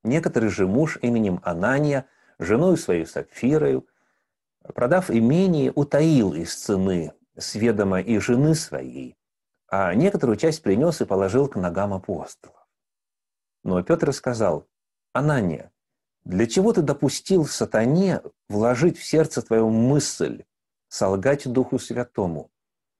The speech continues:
и утаить из цены земли? Чем ты владел, не твое ли было?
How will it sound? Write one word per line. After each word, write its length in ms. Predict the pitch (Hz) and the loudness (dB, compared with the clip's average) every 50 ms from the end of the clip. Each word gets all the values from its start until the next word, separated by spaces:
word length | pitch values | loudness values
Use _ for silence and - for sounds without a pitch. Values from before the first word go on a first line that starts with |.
| - | -4
и 120 | - 123 - | -2 -2 -2
утаить 640 | - 120 101 - 92 85 90 120 151 151 - - | -2 -4 -4 -2 -2 0 2 2 0 0 -2 -8
из 300 | - - 110 98 - - | -8 -6 -6 -6 -6 -10
цены 340 | - - 95 90 92 95 95 | -8 -6 -4 -4 -2 -4 -4
земли? 500 | 90 - 98 92 92 87 76 - _ _ _ _ _ _ _ _ _ _ _ _ _ _ | -6 -6 -4 -4 -4 -4 -6 -10 _ _ _ _ _ _ _ _ _ _ _ _ _ _
Чем 260 | - - 123 123 131 | -4 -2 2 2 2
ты 140 | 123 - 135 | 2 2 0
владел, 440 | 120 120 131 139 127 123 127 123 107 | 2 2 2 2 2 2 2 2 4
не 140 | 101 104 107 | 2 2 0
твое 300 | 104 - 110 117 135 147 | 0 0 0 2 2 2
ли 120 | 147 135 | 2 2
было? 500 | 120 123 120 123 110 85 71 62 - - | 0 0 2 2 2 2 0 -2 -8 -12